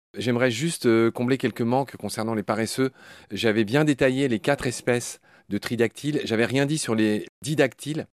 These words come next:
donc les mégalonychidés, ceux qui n'ont que deux griffes à l'avant et ils en ont quand même toujours trois à l'arrière. La première espèce,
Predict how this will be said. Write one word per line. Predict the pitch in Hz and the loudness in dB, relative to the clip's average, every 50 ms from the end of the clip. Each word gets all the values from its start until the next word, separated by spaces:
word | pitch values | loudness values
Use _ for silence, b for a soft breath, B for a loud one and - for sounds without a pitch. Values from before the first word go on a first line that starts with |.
| _ _ _ _ _ _ _ 104 | _ _ _ _ _ _ _ -4
donc | 107 107 - - | -4 -4 -2 0
les | 113 117 | 2 2
mégalonychidés, | 117 123 147 160 143 131 156 156 156 139 - _ _ _ 110 107 117 123 135 135 135 139 143 127 - - - 123 110 104 120 131 - - _ B B B B B B - | 4 4 4 2 4 4 2 2 2 0 -4 _ _ _ -4 0 2 2 2 2 0 -2 -4 -6 -8 -10 -12 -10 -4 -2 -2 -2 -2 -6 _ B B B B B B -10
ceux | - - 135 | -2 -2 -2
qui | 127 - - | -2 0 0
n'ont | 123 117 113 | 0 0 0
que | - - | 0 -2
deux | 117 107 139 | 2 2 2
griffes | 131 117 123 151 143 - - - | 2 4 2 0 0 -2 -6 -4
à | - 101 | -2 0
l'avant | 107 107 104 120 127 127 - | 0 0 0 0 -2 -2 -4
et | 92 | -6
ils | 92 87 | -4 -4
en | 90 92 | -4 -4
ont | 95 92 - - - | -6 -8 -10 -12 -4
quand | - 98 | -2 -2
même | 98 98 | -2 -2
toujours | - - 113 - | -4 -8 -10 -10
trois | - - 123 113 | -6 -2 -2 0
à | 101 | 0
l'arrière. | 98 92 101 104 117 117 | 0 -2 -2 -2 -2 -2
La | 110 101 | -4 -4
première | - 151 151 156 151 | 0 2 2 4 4
espèce, | 147 135 - - 143 139 127 - - | 2 0 -2 -2 -2 -2 -2 -4 -8